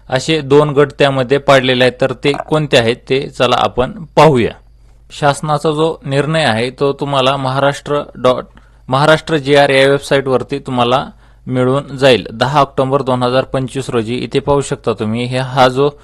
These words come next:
शा-, शासनाने परिपत्रक केला आहे, सन दोन हजार पंचवीस मध्ये राज्यातील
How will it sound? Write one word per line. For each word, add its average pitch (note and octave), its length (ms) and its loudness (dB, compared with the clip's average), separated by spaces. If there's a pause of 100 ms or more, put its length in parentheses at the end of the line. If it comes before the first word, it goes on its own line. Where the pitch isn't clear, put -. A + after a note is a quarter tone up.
(280)
शा-, C3 280 2
शासनाने C#3+ 420 -2
परिपत्रक C3 600 -2
केला B2 200 0
आहे, A2 140 2
सन C#3+ 280 -2
दोन C#3 160 0
हजार C#3 240 0
पंचवीस C#3 400 -6
मध्ये A#2+ 240 0
राज्यातील B2+ 500 0